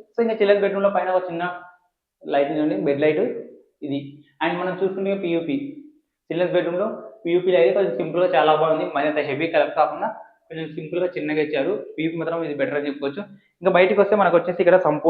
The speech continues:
ఉందని, so మనకు వచ్చేసి ఇక్కడ సంపు ఉంటుంది. And ఇదే ప్లేస్లో మనకు వచ్చేసి వాషింగ్ ఏరియా కూడా ఉందండి. So ఇక్కడ చూసుకోండి ట్యాప్స్ ఉన్నాయి, వాషింగ్ ఏరియా కింద దీన్ని యూజ్ చేసుకోవచ్చు,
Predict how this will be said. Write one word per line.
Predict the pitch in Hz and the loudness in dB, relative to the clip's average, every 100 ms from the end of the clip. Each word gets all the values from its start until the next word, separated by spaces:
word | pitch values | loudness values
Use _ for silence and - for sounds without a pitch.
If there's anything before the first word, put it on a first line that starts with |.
| 165 | 4
ఉందని, | 147 135 135 - - _ _ _ _ _ _ _ _ | 4 2 0 -10 -20 _ _ _ _ _ _ _ _
so | - 151 | 0 4
మనకు | 143 | 4
వచ్చేసి | 143 165 196 | 4 4 6
ఇక్కడ | 165 160 | 6 6
సంపు | 143 143 156 | 4 4 4
ఉంటుంది. | 143 147 233 - - - - _ 175 | 4 2 0 -2 -16 -20 -20 _ 4
And | 180 196 | 6 8
ఇదే | 214 214 | 8 10
ప్లేస్లో | 190 - 196 | 6 6 6
మనకు | 180 180 | 6 4
వచ్చేసి | 185 202 165 | 4 6 6
వాషింగ్ | 156 170 165 | 6 6 6
ఏరియా | 165 160 | 6 6
కూడా | 151 | 4
ఉందండి. | 143 139 143 - | 2 0 -2 -4
So | - 156 | 0 2
ఇక్కడ | 143 | 2
చూసుకోండి | 147 175 180 233 - - _ - | 2 0 0 0 -2 -14 _ 4
ట్యాప్స్ | 110 156 - | 6 6 2
ఉన్నాయి, | 165 165 - - | 0 0 -2 4
వాషింగ్ | 139 139 160 | 6 6 6
ఏరియా | 156 143 | 6 6
కింద | 147 147 | 0 -2
దీన్ని | 143 | 0
యూజ్ | 143 143 | 0 0
చేసుకోవచ్చు, | 143 - 147 | -2 -2 -6